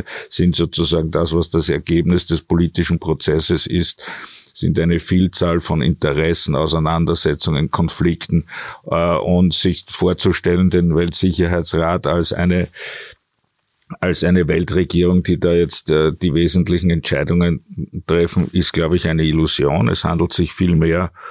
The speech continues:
um eine antagonistische Kooperation, gerade dann, äh, wenn der Krieg kein kalter, sondern ein heißer ist.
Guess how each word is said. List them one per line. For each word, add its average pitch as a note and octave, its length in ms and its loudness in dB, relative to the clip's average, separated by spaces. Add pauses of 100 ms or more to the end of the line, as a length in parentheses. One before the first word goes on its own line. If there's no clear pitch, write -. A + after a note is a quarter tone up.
(220)
um E2 200 0
eine F2 500 0
antagonistische F2+ 1000 0
Kooperation, E2 840 0
gerade E2 440 0
dann, E2+ 400 0 (400)
äh, E2 200 0
wenn E2 160 0
der E2+ 140 2
Krieg F2 500 -2
kein E2 360 0 (280)
kalter, E2 480 -2
sondern E2+ 540 0
ein D#2 300 -4
heißer C#2+ 420 0
ist. G#2 380 0